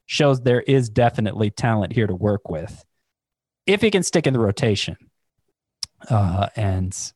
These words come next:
you know, right now they're going six man because of doubleheaders and stuff. Maybe he's able to bump DeSclafani, but he would be fifth on the list for me. I'm really intrigued by that potential for T J Anton.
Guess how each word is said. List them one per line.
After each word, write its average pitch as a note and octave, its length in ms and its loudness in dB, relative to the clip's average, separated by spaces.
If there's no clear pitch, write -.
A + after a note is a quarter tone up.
you A#2 120 0
know, G2 80 0
right A2 280 0
now B2+ 220 2
they're A#2 100 2
going A2+ 220 2
six - 320 -2
man C3+ 240 2
because A2+ 260 0
of G2+ 100 -2
doubleheaders C3+ 580 2
and D3 120 2
stuff. - 440 0
Maybe C3+ 460 4
he's C#3 180 2
able B2+ 200 2
to A2+ 100 0
bump A#2+ 260 0
DeSclafani, A#2+ 800 0
but D#3 120 4
he A3 80 6
would A3+ 140 4
be F3+ 100 2
fifth D3+ 260 0
on B2+ 120 2
the A#2 80 0
list G#2 240 0
for G#2 100 -4
me. F#2+ 120 -4
I'm G#2 140 -2
really C3+ 320 2
intrigued A2+ 460 -2
by G#2+ 160 2
that G#2 200 0
potential G#2 440 -2
for F#2+ 160 -8
T B2 300 -2
J A2 340 -2
Anton. G2+ 640 -4